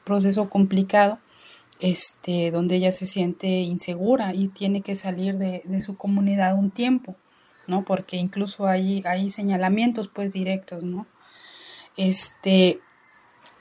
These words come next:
en general, en este proceso de investigación, las, eh, mujeres que se entrevistaron, eh, como cinco o seis más o menos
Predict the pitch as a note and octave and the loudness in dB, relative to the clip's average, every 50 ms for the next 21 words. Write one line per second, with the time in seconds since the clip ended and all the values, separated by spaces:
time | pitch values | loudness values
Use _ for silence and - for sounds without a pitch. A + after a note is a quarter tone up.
0 | - - - - - A3+ G#3+ G3+ - A3+ A#3 A#3+ C4 C#4 D#4+ D#4 C#4+ C#4+ C#4 - | -20 -20 -6 2 2 4 4 4 4 6 6 8 8 8 8 8 6 6 4 0
1 | D4 - C4 A#3+ A#3+ A#3+ A#3 B3+ C4+ C4 C4 B3+ A#3+ A3+ A3 - - A3 G#3 G3+ | -2 0 0 0 0 0 -2 0 0 0 0 -2 -2 -4 -6 -8 -10 -8 -6 -6
2 | G3+ - A#3+ A#3 A#3+ C4+ C4+ C4+ - G3+ G3+ G3+ G3 F#3+ F#3+ G3 G3 - - - | -6 -6 -4 -2 -2 -2 -2 -4 -6 -8 -4 -2 0 0 0 -2 -4 -6 -10 -16
3 | - - _ _ _ _ _ _ _ - - F#3 F#3+ F#3 F#3 F#3 F3+ F3+ F3+ F3+ | -18 -20 _ _ _ _ _ _ _ -12 -6 -2 0 0 0 0 -2 -2 -2 0
4 | F#3 F#3+ G3 G3 - A#3+ A#3 A#3 A#3 B3 A#3+ - - - - G3+ G3 F#3+ F#3+ F#3 | 2 2 2 2 0 0 0 2 2 0 -2 -4 -10 -10 -6 -2 -2 -2 -2 -2
5 | F#3 G3 F#3+ F#3 F#3+ F#3+ F#3 F#3 F3+ F#3 - - A3+ A3 A3+ B3+ C#4+ D4+ - - | -4 -4 -4 -4 -4 -2 -4 -2 -2 -4 -6 -4 -2 -2 0 0 -2 -2 -4 -16
6 | - - - - - - - _ _ _ D#3 D#3 - - - F3+ F3+ F#3 F#3 F#3 | -20 -20 -20 -20 -20 -20 -20 _ _ _ -20 -20 -20 -12 -8 -6 -4 -2 -2 -2
7 | F#3 F#3 F#3 F3+ F3+ F3+ F3+ F3+ F3 D#3+ - _ _ _ _ _ _ _ _ _ | -2 -2 -2 -4 -4 -4 -4 -4 -6 -8 -10 _ _ _ _ _ _ _ _ _
8 | _ _ _ - - _ _ - - - G3+ G3 G3 F#3+ G3 G3 F#3+ F#3+ F#3+ F#3+ | _ _ _ -20 -20 _ _ -14 -6 0 4 6 6 8 8 6 6 4 4 2
9 | F#3+ F#3 F#3 F3+ F3+ F3+ F3 E3+ - _ _ - - - - - - - - _ | 2 0 0 -2 -2 -6 -8 -10 -12 _ _ -20 -20 -20 -20 -20 -20 -20 -20 _
10 | _ _ _ _ _ _ _ _ - - - - A#3 A#3+ A#3+ B3 A#3+ A#3 - G3 | _ _ _ _ _ _ _ _ -6 -4 0 4 6 6 8 6 6 2 0 -4
11 | F#3 F3+ F3+ F#3 - - A3+ A3 A3+ A3+ A3+ A3+ G#3+ G#3 G3+ - A3+ A3 G#3+ G#3+ | -2 -2 -2 -4 -4 -2 0 2 2 2 0 0 -2 -2 -2 -4 -6 -6 -6 -6
12 | G#3+ A3 A#3 - | -6 -6 -8 -8